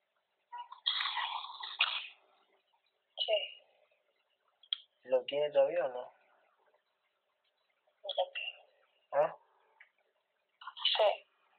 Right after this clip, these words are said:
Speaker 2: ¿Y no se lo fulminaste?
Speaker 1: Este es nuevo.
Speaker 2: Ah, ella dice que vio a una doctora que se lo puso. O sea, una con, una con vestido de doctora. ¿Quién es?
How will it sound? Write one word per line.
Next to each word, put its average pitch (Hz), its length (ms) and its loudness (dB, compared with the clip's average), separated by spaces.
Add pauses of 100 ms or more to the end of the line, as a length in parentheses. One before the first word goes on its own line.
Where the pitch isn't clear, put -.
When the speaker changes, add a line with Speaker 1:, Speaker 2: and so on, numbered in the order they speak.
Speaker 2:
¿Y - 100 -2
no - 140 0
se - 100 0
lo 175 120 6
fulminaste? 175 440 0 (3000)
Speaker 1:
Este - 320 0
es - 180 -4
nuevo. 196 560 8 (760)
Speaker 2:
Ah, 127 460 0
ella 156 160 -2
dice 165 260 -6
que 135 120 -4
vio 147 320 0
a 135 120 8
una 143 220 8
doctora 139 440 8
que 143 100 -10
se 131 120 -4
lo 117 100 -4
puso. - 260 -8 (680)
O - 140 0
sea, 113 180 0
una 143 420 -2 (2000)
con, - 240 2
una 554 160 6
con 554 160 0
vestido - 320 -4
de - 60 6
doctora. - 380 4 (120)
¿Quién - 180 -8
es? - 80 -10